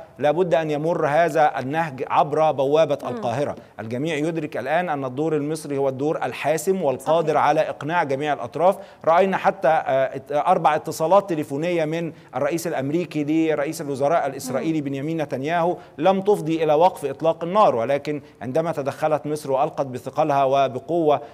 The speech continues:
Speaker 2: صحيح.
Speaker 1: وطرحت هذه المبادرة، استطاعت أن تقنع
Speaker 2: مم.
Speaker 1: جميع الأطراف واستجابت جميع، آه،
Speaker 2: طيب.
Speaker 1: الأطراف. وأعتقد أن هذا نجاح كبير للدبلوماسية والسياسة المصرية.
Speaker 2: صحيح. أم،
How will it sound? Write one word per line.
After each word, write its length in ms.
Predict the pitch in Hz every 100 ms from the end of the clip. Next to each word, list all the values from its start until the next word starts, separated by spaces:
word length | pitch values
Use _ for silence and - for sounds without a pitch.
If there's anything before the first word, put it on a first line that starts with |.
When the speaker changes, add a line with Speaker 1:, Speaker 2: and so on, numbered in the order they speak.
| -
Speaker 2:
صحيح. 460 | 123 143 147 165 117
Speaker 1:
وطرحت 480 | 113 180 170 139 147
هذه 200 | 147 147
المبادرة، 580 | 131 120 120 147 160
استطاعت 540 | 139 - 113 147 139 117
أن 160 | 123
تقنع 280 | 113 - 147
Speaker 2:
مم. 60 | 123
Speaker 1:
جميع 260 | 123 139
الأطراف 420 | 127 117 127 147 147
واستجابت 460 | - 120 127 127
جميع، 380 | 113 117 117 113 - -
آه، 60 | 113
Speaker 2:
طيب. 60 | 117
Speaker 1:
الأطراف. 440 | - 131 135 156
وأعتقد 380 | 156 139 196 175
أن 120 | 147
هذا 180 | 151 160
نجاح 280 | 147 143 160
كبير 460 | - 147 190 156 - - -
للدبلوماسية 720 | 135 147 139 135 127 156 151
والسياسة 460 | 139 - 139 143 120
المصرية. 320 | 92 - - _ -
Speaker 2:
صحيح. 300 | 233 208 - _ - - 247
أم، 280 | 247 262